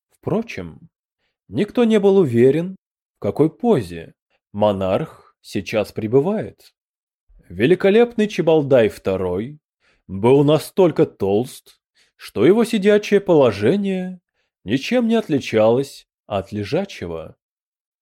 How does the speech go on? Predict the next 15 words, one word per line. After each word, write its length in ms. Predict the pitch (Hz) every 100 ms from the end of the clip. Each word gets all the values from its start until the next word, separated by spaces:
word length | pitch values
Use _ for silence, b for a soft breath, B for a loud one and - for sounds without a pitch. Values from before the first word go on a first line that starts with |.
| _
Давно 560 | - 87 104 160 196 214
не 120 | 208
способный 920 | - 202 202 - 175 104 92 87 82 _ _ _ _ _
самостоятельно 880 | - 98 135 143 156 185 180 170 156
даже 300 | 143 123 107
ходить, 720 | - 98 92 92 - - _ _ _ _ _ _ _ _
он 240 | - 196 214
покоился 760 | 220 190 139 175 180 175 -
на 100 | 147
своём 360 | 139 123 120 107
царственном 680 | - 117 110 - 107 95 92
ложе 640 | 95 92 92 98 139 151 _ _ _ _ _ _ _
и 300 | 123 240 247
благосклонно 1080 | 233 226 185 - - - 110 196 220 208
взирал 720 | 196 110 113 104 95 143 160